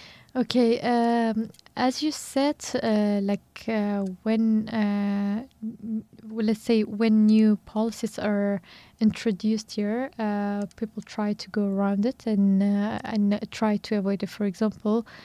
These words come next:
uh, many people recently believe that climate, uh, action is not our responsibility, and it's not something we have to be responsible for, because the percentage Iraq's contributed to the pollution is very little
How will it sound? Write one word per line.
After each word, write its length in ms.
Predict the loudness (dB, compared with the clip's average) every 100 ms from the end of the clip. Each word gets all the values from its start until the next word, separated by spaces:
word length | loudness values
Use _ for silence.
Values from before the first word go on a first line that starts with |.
| -20 -20 -16 -4
uh, 500 | 0 2 2 2 4
many 380 | 4 4 2 -2
people 340 | -2 -2 0
recently 560 | 2 2 4 2 2 0
believe 360 | 0 2 2
that 200 | 0 -2 -6
climate, 720 | -2 2 2 4 2 0 -6 -20 _ -4
uh, 220 | -2 0 2
action 420 | 0 0 0 2
is 120 | 2
not 200 | 2 2
our 160 | 2 0
responsibility, 960 | -2 -4 -2 -2 0 -2 -2 -2 -2 -4
and 220 | 0 2
it's 240 | 0 0 0
not 180 | 2 2
something 400 | 0 2 2 2
we 140 | 2
have 240 | 0 -4
to 120 | -2 0
be 80 |
responsible 640 | 0 -2 -2 -4 -4 -2 -2
for, 260 | 0 -2
because 340 | -2 -4 -6 -8 -16 -20 -20 -8
the 80 | -8
percentage 640 | -2 -2 0 -4 -4 -6
Iraq's 380 | -2 -2 -2 -4
contributed 880 | -2 0 0 -2 0 0 0 0 0
to 100 | -2
the 100 | -6
pollution 480 | -4 -2 -2 0 0
is 180 | 0 -2
very 360 | 2 4 6
little 380 | 4 2 0 -4